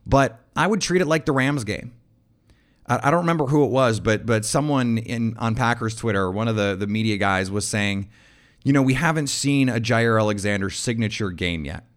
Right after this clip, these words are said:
He hasn't put together that star performance yet this season. And maybe this is it."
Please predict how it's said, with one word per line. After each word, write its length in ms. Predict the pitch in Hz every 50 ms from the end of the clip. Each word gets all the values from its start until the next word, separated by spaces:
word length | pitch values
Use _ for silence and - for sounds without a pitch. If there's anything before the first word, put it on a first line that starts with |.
| _ _
He 140 | - 113 123
hasn't 300 | 139 151 143 139 120 110
put 200 | - 143 - -
together 420 | - 120 113 120 117 110 110 104
that 280 | 104 107 107 107 - -
star 500 | - - - - - 120 120 123 123 120
performance 680 | 117 117 107 90 - - 113 107 101 90 82 80 - -
yet 260 | 98 90 - - 101
this 140 | 104 90 -
season. 460 | - - 101 92 80 78 76 - - - - - - - - - - - _ _ _ _
And 360 | 123 131 123 120 120 117 113
maybe 220 | 117 135 143 143 139
this 220 | 123 131 123 -
is 140 | 127 107 110
it." 200 | 110 92 -